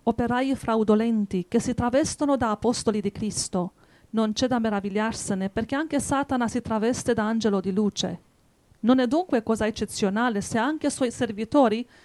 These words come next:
si travestono da servitori di giustizia." La loro fine sarà secondo le loro opere.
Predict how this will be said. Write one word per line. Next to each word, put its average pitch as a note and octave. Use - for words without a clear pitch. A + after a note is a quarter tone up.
si -
travestono A#3
da G#3+
servitori G#3+
di A3
giustizia." G3+
La G3+
loro A3+
fine C4
sarà G#3+
secondo G#3+
le B3
loro G3
opere. F3